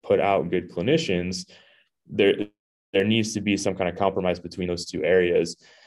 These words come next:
You know, the National Athletic Trainers Association and the Board of Certification held all these town hall meetings before making this decision, held votes with everything. At our national meetings, there was always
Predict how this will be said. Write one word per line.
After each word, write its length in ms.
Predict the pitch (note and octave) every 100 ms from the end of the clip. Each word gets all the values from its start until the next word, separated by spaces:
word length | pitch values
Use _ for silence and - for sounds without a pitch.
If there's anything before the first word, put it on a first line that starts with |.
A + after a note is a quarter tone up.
| _ -
You 80 | G2
know, 120 | G2
the 80 | G2
National 360 | G#2 G2+ G2+
Athletic 240 | G2 G2 F#2
Trainers 320 | G2+ G2 F#2
Association 760 | F2+ G2 F#2+ F#2+ F#2+ F#2+ F#2+
and 100 | F2+
the 40 | F#2
Board 260 | F#2 F#2+
of 80 | F#2+
Certification 800 | G2 F#2+ F#2 F2+ G2 F#2 F#2+ F#2
held 760 | F#2 - G2 G2+ G2 F#2+ F#2+ F#2 _ _ -
all 200 | F#2 F#2
these 180 | F#2
town 320 | F#2 G2+ G2 F#2
hall 260 | F#2+ F#2
meetings 560 | F#2+ G2+ G2 G2 G2 -
before 460 | F#2 - G2 F#2+
making 320 | F#2+ F#2 F#2+ F#2+
this 160 | F#2
decision, 520 | F#2+ - G2 F#2+ G2
held 300 | F2+ F2+ F2
votes 340 | F2 F#2+ - -
with 120 | F#2+
everything. 540 | F#2+ F#2+ F#2+ F#2+ F#2+
At 120 | F2 F2
our 140 | F2+
national 420 | F#2 F#2+ F#2 F#2+
meetings, 380 | F#2 F#2 F#2 F#2
there 160 | F2+ F2+
was 160 | F2
always 480 | F#2+ F#2+ F#2+ F2+ -